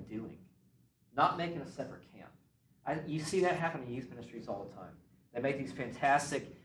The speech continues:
mission vision statements, you know, and they want to be something, which is great, but sometimes they can get a little heady, and it's almost as if they're creating their own little church on this side over here when the rest of the church wide is waiting on them. What's your personal,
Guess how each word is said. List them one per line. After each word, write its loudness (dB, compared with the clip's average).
mission 2
vision 2
statements, -2
you -4
know, -2
and -4
they 0
want 2
to -2
be 4
something, 0
which -4
is -12
great, 2
but 4
sometimes 2
they 2
can -2
get 4
a 4
little 4
heady, -2
and 4
it's 2
almost 4
as 0
if 4
they're 4
creating 4
their 0
own 0
little -2
church 0
on -4
this -2
side 4
over -2
here 0
when -2
the -4
rest 2
of -6
the -8
church -6
wide 0
is -12
waiting -4
on -8
them. -8
What's 0
your -2
personal, -2